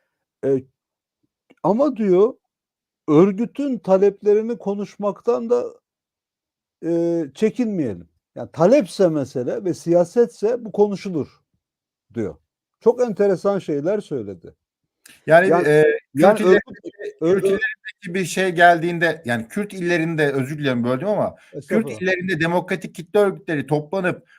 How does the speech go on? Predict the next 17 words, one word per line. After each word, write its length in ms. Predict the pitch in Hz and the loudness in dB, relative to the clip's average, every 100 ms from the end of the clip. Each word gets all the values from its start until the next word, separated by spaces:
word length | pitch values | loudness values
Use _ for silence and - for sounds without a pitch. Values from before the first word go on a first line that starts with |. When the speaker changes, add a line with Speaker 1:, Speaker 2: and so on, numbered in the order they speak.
| _ - | _ -10
Speaker 2:
e, 260 | 135 139 135 | -4 -2 -2
kolektif 440 | 135 156 170 - - | 0 0 0 -6 -2
olarak 380 | 185 165 156 - | 2 4 4 2
taleplerini 640 | 151 170 170 170 165 196 | 0 0 -2 -4 -2 -4
iletmek 440 | 165 170 208 220 | -2 -2 -2 -6
isteseler, 680 | - 180 131 151 175 240 - _ _ _ - | -6 -6 0 2 2 0 -4 _ _ _ -8
e, 60 | |
Devlet 480 | 143 147 165 190 196 | -4 -2 -2 -4 0
Bahçeli 380 | 202 180 233 240 | 0 0 -4 -12
bunların 260 | 196 208 226 | -8 -6 -2
muhatap 460 | 202 214 220 - _ | 0 0 -2 -12 _
alınmaması 580 | 170 202 214 185 139 127 | -6 -6 -6 -6 -8 -8
gerektiğini 460 | 123 113 117 110 | -10 -10 -12 -16
söylüyor. 560 | 110 139 143 147 190 254 254 _ _ _ _ | -12 -8 -6 -4 -4 -4 -8 _ _ _ _
E, 80 | 139 147 147 147 | -8 -4 -4 -2
ancak, 640 | 175 202 165 220 226 _ | -4 -4 -6 -6 -8 _
e, 40 | _ | _